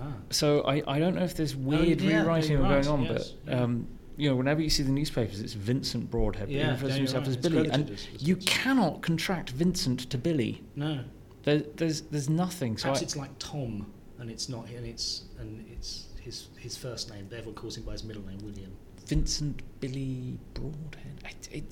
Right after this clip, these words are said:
Speaker 2: it, it's quite odd, 'cause it, it, it feels, especially with the strange accent he's sporting, like he might be quite posh, but pretending to not be.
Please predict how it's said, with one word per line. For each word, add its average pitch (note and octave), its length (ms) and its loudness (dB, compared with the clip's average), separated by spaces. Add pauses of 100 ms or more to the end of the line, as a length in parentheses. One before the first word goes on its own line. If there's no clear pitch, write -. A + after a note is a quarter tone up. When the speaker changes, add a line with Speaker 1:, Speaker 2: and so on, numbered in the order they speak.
(140)
Speaker 2:
it, B2+ 100 -6 (260)
it's - 220 0
quite - 400 0
odd, G3+ 260 4
'cause C#3 140 0
it, E3 100 4
it, - 220 -2
it D#3 180 -2
feels, F#3 520 4
especially - 520 0
with C#3+ 220 0
the C#3+ 180 0
strange D3+ 480 2
accent C#3 460 -2
he's G#2+ 220 -4
sporting, A2 640 -4 (540)
like C3 160 2
he D3+ 100 4
might D3+ 240 4
be D#3 80 -2
quite - 420 -4 (160)
posh, - 500 -6
but - 200 -6
pretending C3+ 540 0
to C3+ 140 -4
not C3+ 440 0 (100)
be. F3+ 380 -2